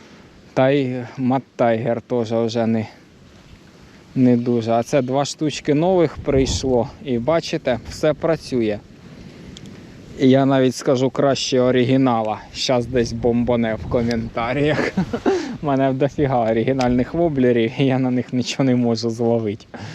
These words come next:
А беру от Golden Catch, Chili Strike Pro. Та й не Strike Pro особо.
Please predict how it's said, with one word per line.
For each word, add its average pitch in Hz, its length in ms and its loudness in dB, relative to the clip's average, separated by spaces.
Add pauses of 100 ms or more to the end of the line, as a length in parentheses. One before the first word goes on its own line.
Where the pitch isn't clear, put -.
(260)
А 113 140 2
беру 123 340 2
от 117 220 0
Golden 120 540 0
Catch, - 500 -2
Chili 113 280 -2
Strike 113 280 2 (100)
Pro. 160 260 0 (1300)
Та 135 100 0
й 135 60 2
не 139 80 2
Strike 117 300 -2
Pro 143 280 -2
особо. 117 400 -4